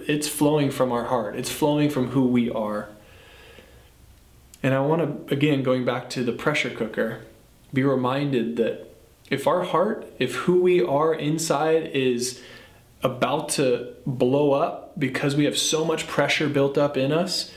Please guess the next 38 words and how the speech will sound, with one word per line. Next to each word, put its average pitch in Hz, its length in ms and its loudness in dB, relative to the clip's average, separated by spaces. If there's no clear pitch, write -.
we 147 220 4
have 147 380 -2
to 143 100 0
begin 127 520 0
to - 140 -4
recognize 120 760 -2
that. 139 360 -2
We 135 140 0
have - 400 -2
to 143 80 4
do 131 360 2
the 143 120 2
work 120 540 0
to 131 80 0
begin 120 360 2
to 120 400 -4
allow 123 600 2
the 107 100 -2
Holy 131 280 -2
Spirit 127 420 0
to 123 80 -4
step 127 340 0
in 147 340 -2
and 117 140 0
shape 123 340 0
us 127 220 -2
in 117 140 2
new 117 200 4
ways. 110 560 0
So 139 120 2
I - 40 4
wanna 151 120 0
ask, 143 380 -2
what's 135 200 0
flowing 135 420 2
from 123 240 0
your 117 160 4
life? 107 460 -4